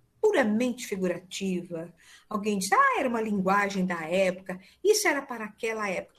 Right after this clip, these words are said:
Nunca esteve tão atual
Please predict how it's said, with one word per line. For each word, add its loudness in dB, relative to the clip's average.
Nunca -2
esteve -2
tão 0
atual -2